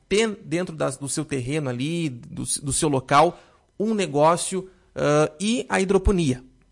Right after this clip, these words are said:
pra abastecer o mercado, a demanda que o nosso município tem. A gente pode destacar aqui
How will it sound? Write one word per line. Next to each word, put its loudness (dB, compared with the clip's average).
pra 2
abastecer 2
o 4
mercado, 0
a 0
demanda 2
que -4
o -2
nosso -2
município -4
tem. -2
A 2
gente 0
pode 4
destacar 2
aqui -2